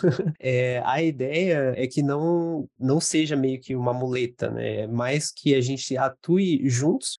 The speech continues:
pra garantir uma qualidade juntos, né? Em etapas diferentes, né? E a gente tem um, um outro recurso nessa evolução toda, que foi a pirâmide de teste, por exemplo. A gente atua em partes diferentes da pirâmide de teste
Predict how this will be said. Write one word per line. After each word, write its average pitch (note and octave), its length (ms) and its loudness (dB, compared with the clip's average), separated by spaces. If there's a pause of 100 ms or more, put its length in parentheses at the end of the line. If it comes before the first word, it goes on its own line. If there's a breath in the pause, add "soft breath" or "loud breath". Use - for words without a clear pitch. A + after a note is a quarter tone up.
pra C3+ 220 2
garantir D3 500 -2
uma E3+ 120 2
qualidade E3 380 0
juntos, C3 420 -2
né? D3 200 2 (140)
Em C#3 100 4
etapas F#3+ 380 0
diferentes, C3 500 2
né? A#2+ 240 -2
E A#2 140 0 (100)
a - 40 -12
gente B2+ 120 -4
tem D3 120 -2
um, C#3 120 -2
um B2+ 260 -4
outro D3+ 240 0
recurso B2+ 500 -4
nessa A#2 280 -2
evolução A#2+ 400 -4
toda, C3 220 -2
que - 180 -14
foi C#3+ 100 2
a C3+ 60 2
pirâmide C#3+ 380 0
de D3 80 -12
teste, B2 320 -2
por A#2 100 -6
exemplo. A#2 220 -2 (100)
A A2 80 0
gente C#3+ 240 2
atua G3+ 400 -2
em F#3 160 2
partes F3+ 460 0
diferentes D#3 540 0
da D#3 120 0
pirâmide C3+ 400 0
de A#2 120 -14
teste D#3 460 -2